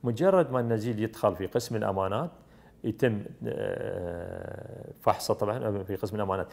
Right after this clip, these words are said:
يتم استلام النزيل وتسليم اللبس المطلوب له،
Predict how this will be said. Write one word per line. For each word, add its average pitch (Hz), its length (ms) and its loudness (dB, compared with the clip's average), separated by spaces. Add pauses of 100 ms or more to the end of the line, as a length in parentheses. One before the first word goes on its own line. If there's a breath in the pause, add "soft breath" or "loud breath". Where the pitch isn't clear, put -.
(280 loud breath)
يتم 113 400 2
استلام 110 460 2
النزيل 104 580 0
وتسليم 104 600 -4
اللبس 101 380 -2
المطلوب 95 760 -4
له، 208 140 0